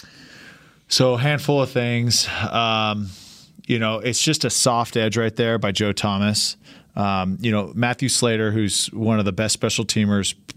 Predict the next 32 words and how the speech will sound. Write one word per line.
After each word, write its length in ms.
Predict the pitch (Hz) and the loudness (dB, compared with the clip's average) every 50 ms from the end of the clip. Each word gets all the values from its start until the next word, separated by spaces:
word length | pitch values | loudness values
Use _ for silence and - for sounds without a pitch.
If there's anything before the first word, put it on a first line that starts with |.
| - 120 107 - | -6 -6 -4 -2
possibly 720 | - - 131 143 156 151 170 143 143 147 135 127 - - | 2 2 2 2 2 -2 0 2 4 4 2 2 0 -2
ever 320 | 110 104 104 98 107 110 | -4 -2 -2 0 0 0
to 140 | 104 - 113 | 0 0 -2
play 320 | 98 - 104 101 95 95 90 | 0 0 0 0 2 0 0
in 60 | 87 | 0
the 80 | 90 | 0
game. 260 | 87 90 92 87 90 - | -2 -2 -2 -4 -4 -4
I 60 | - 95 | -2 0
mean, 180 | 101 98 95 | 2 2 2
he's 220 | 95 110 117 104 - | 2 2 0 0 0
been 320 | 117 113 104 104 104 101 | 0 2 2 4 2 2
a 80 | 101 90 | 0 -2
perennial 420 | - - 104 107 113 113 110 107 | -2 0 0 0 2 2 0 0
Pro 240 | - - - 113 107 | 0 0 0 0 0
Bowler, 440 | 101 101 101 101 101 101 98 98 - - - - - - - - | 2 0 0 2 2 2 0 0 -2 -6 -18 -20 -20 -20 -14 -6
just 220 | - 113 - - | -4 -2 0 0
is 140 | 113 98 92 | 0 0 2
always 260 | 110 107 110 101 92 | 2 2 0 0 0
out 220 | 101 95 95 - - | 0 -2 -2 -2 -2
there. 240 | 95 95 92 87 - - - - - - - - | -2 -2 -2 -4 -10 -16 -20 -20 -20 -16 -6 -2
Um, 440 | 101 104 104 101 98 95 95 - - - - - | -2 0 0 0 0 -2 -2 -6 -8 -14 -4 -2
and 80 | 120 | 0
it 40 | 113 | 0
was 140 | 95 107 101 | 0 0 0
a 60 | 107 | 0
soft 420 | - - - 127 123 123 - - | 0 0 2 2 0 -2 -2 -2
edge. 340 | 123 113 107 101 98 - - - | 0 0 0 0 -2 -2 -2 -2
The, 100 | 113 - | -4 -2
the 140 | - 110 | -2 -4
challenge 580 | 107 - - - 196 214 226 233 214 170 131 110 | 0 0 0 0 0 0 2 2 2 2 2 2
was, 560 | 107 110 113 104 98 95 95 98 98 - - - | 2 2 2 2 2 0 0 0 0 0 0 0
is 320 | 117 110 107 98 92 - | 0 2 2 2 0 -4